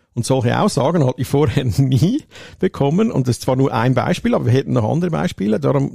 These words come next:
äh, Antwort auf deine Frage. Es ist unglaublich, was entsteht. Es, es, die, die, der Output der Organisation ist massiv größer geworden und die Belastung tiefer. Vor allem bei uns Senioren Personen.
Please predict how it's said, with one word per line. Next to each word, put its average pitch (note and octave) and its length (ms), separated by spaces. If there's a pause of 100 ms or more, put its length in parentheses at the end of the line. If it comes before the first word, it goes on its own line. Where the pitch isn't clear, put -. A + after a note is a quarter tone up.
(100)
äh, - 400
Antwort C#3+ 280
auf A#2+ 100
deine A#2+ 220
Frage. D3+ 560 (600)
Es - 160
ist - 120
unglaublich, G3+ 600
was - 200
entsteht. - 400 (460)
Es, - 180
es, - 260 (220)
die, - 200
die, - 220
der - 340
Output D#3 680
der D#3 80
Organisation D3+ 680
ist F3 100
massiv G#3+ 680
größer - 400
geworden E3+ 360
und - 180
die D3+ 60
Belastung C3 540
tiefer. - 380 (640)
Vor - 200
allem E3 340 (360)
bei B2 200
uns F#3+ 520
Senioren C#3+ 680
Personen. E3+ 640